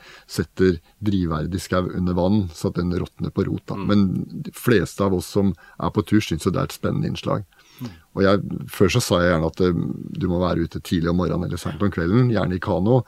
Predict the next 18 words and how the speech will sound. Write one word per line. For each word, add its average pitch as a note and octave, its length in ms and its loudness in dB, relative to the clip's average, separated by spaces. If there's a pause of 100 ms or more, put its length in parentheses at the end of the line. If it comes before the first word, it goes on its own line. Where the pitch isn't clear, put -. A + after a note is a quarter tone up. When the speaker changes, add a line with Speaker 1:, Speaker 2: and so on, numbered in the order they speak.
(300)
Speaker 1:
for - 140 -2
å F2+ 80 0
se E2+ 220 0
beveren D#2+ 300 0
i E2 40 -2
det F#2 100 0
hele F2+ 260 -2
tatt. - 180 -16 (500)
Men F#2+ 160 4
beveren F#2 300 2
har F2 100 2
nok F2 120 -2
blitt G2+ 160 0
mer E2+ 140 0
og F#2 60 2
mer F#2+ 200 2
vant D#2+ 400 -2
til F#2 280 2